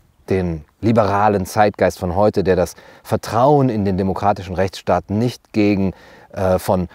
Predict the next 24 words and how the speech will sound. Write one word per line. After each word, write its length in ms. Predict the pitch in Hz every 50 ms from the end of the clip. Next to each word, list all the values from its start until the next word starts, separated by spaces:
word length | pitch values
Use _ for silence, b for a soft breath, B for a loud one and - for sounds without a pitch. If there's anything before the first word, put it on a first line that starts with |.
| B B
Untergangsphilosophen, 1400 | 147 143 147 143 120 107 107 104 104 - - 104 90 92 92 85 76 80 82 90 95 - 101 95 92 92 82 76
wie 220 | 82 82 80 80
Josef 420 | 69 80 85 90 87 85 87 - -
Joffe 280 | 95 90 85 - 90
hier 280 | 76 73 87 85 85 82
eben 240 | 80 85 85 82 82
noch 280 | 87 82 - - - _ _ _ _ _ -
im 140 | 110 101
April 300 | - - - - 120 120
letzten 280 | 107 98 - - - 90
Jahres 260 | 87 90 87 87 -
schrieb, 280 | - - 90 87 - _ _ _
zerrüttet 640 | - - 101 87 82 107 127 - 131 110 - - - _ _ _ -
sehen 440 | 80 80 90 92 98 92 87 80 73
will. 140 | - - - - _ _ _ _ _ _ _ _ _ _ - - _ - - -
Die 420 | 107 113 107 107 104 101 98 87 - B B B B
Frage, 640 | B - - 107 117 139 165 202 208 151 120 101 87
warum 500 | 90 82 - - - 170 190 156 107 -
und 120 | 98 104
unter 240 | 113 110 104 107 107
welchen 240 | 120 123 - 104 92
Umständen 640 | 117 160 175 - - 110 98 - - 185 180 82 85
wir 300 | 190 247 285 165 - -
uns 340 | - 110 113 113 107 -